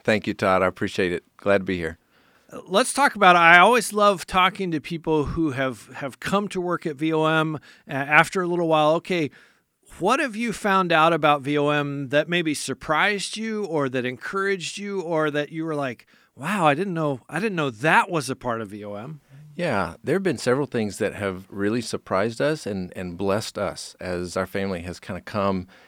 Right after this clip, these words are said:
Speaker 1: into the community here. I think one of the things that has surprised us and definitely been a blessing is just the like-mindedness of everybody at every level of the organization.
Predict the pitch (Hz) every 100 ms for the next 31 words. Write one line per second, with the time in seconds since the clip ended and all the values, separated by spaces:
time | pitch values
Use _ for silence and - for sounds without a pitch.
0 | _ - 113 113 - 104 90 - 95 95
1 | 101 95 90 87 92 87 - - - -
2 | - 110 120 101 110 117 120 - 104 95
3 | 101 - 98 90 92 - 101 104 95 107
4 | 113 - 92 95 - 95 107 113 95 95
5 | 87 95 95 147 160 175 104 92 104 98
6 | - _ _ _ - 101 101 120 113 101
7 | 104 117 143 165 170 - - 101 95 _
8 | 120 123 139 131 127 123 101 101 110 127
9 | 110 101 104 104 107 98 92 92 101 92
10 | 87 85 90 90 95 85